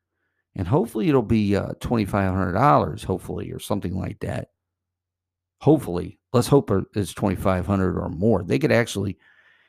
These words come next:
if it, if they do the whole three point five trillion, they could actually pay five hundred dollars per adult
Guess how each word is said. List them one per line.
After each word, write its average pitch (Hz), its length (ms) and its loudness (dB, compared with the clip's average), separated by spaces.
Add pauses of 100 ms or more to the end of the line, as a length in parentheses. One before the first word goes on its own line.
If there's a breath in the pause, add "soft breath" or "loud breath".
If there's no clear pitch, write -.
(180 soft breath)
if 110 160 0
it, 117 200 2 (180)
if 107 140 -6
they 110 120 2
do 151 320 4
the 104 140 2
whole 123 240 2
three 117 200 -2
point 107 280 -4
five 92 300 -6
trillion, 95 480 2
they 113 120 -2
could 107 160 -4
actually 113 300 -4
pay 101 280 -2
five 101 320 -2
hundred 95 220 -2
dollars 107 380 0
per 92 220 -4
adult 92 380 -8